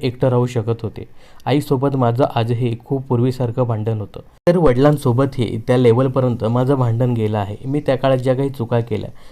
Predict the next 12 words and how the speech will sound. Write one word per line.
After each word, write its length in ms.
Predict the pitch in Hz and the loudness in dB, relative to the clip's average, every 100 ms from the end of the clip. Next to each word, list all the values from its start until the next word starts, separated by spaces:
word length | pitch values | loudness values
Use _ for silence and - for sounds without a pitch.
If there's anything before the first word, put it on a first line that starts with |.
| - - | -14 2
त्या 80 | 156 | 2
या 60 | |
दोघांमुळे 540 | 135 117 127 139 135 131 | 4 4 2 2 0 0
केल्या 280 | 113 107 | 0 0
नाही, 220 | 104 95 - - | -2 -4 -10 -6
मी 140 | 117 120 | -6 -2
त्या 120 | 113 | -2
स्वतः 420 | 117 - 120 117 139 | -2 -6 -6 -4 -2
केल्या 300 | - 104 98 | -2 -2 -4
आहेत. 160 | 101 - - - - - | -8 -12 -20 -20 -20 -4
त्या 100 | 135 | -2
दोघांना 460 | 127 110 113 127 | 0 0 0 -2